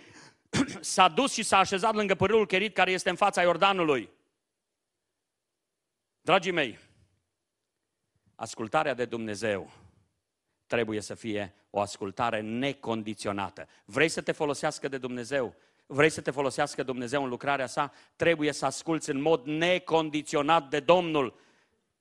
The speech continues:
Zice Scriptura în altă parte, vreau să mă grăbesc puțin.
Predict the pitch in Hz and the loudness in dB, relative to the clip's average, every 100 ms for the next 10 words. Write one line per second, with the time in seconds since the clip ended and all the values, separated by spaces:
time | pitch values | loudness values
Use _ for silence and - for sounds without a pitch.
0 | - - - 123 117 127 135 120 127 107 | -20 -20 -20 -16 -14 -8 -6 -6 -10 -6
1 | 127 117 117 113 117 127 117 113 110 123 | -4 -2 -2 -4 -2 -2 -2 -2 0 0
2 | - 113 104 113 120 - 113 - 110 | -2 -8 -4 -2 -2 -4 -10 -8 -10